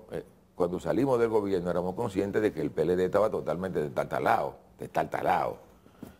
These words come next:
Eh, y tuvimos que rearmar esto, y lo hemos rearmado, al punto de que hoy, eh, nosotros tenemos una militancia, eh, renovada, eh,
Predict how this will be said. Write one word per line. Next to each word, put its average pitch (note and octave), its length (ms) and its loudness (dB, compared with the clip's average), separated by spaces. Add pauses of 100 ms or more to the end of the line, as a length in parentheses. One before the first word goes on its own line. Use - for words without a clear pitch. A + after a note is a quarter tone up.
(360)
Eh, E2 400 4
y A2 160 2
tuvimos A2+ 400 2
que A#2 80 -2
rearmar D2 340 0
esto, E2+ 380 -2
y F#2 120 0
lo F#2+ 140 4
hemos C3 300 4
rearmado, F2 720 0 (340)
al E2 180 -2
punto G2 400 0
de B2+ 120 4
que - 160 2
hoy, A2+ 600 2 (560)
eh, E2+ 200 2
nosotros F2+ 400 -2
tenemos A2+ 540 0 (540)
una G2+ 200 0
militancia, A2 1080 2
eh, F2 340 0
renovada, G#2+ 1000 2 (840)
eh, C#2 640 -4